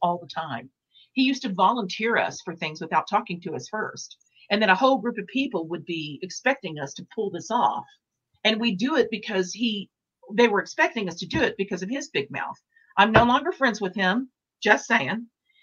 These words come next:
And a lot of other people <laughs> aren't either, because that is, it's so, it's so controlling to, that's the only word I can figure out. It's so controlling to assume that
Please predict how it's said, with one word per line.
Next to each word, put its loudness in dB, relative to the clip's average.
And 6
a 4
lot 4
of -4
other 4
people 0
<laughs> -2
aren't 6
either, -2
because -4
that 8
is, -2
it's -4
so, 2
it's -2
so 4
controlling 2
to, -4
that's 2
the 0
only 0
word 4
I 0
can -8
figure -4
out. -2
It's -2
so 4
controlling 0
to -2
assume -4
that 2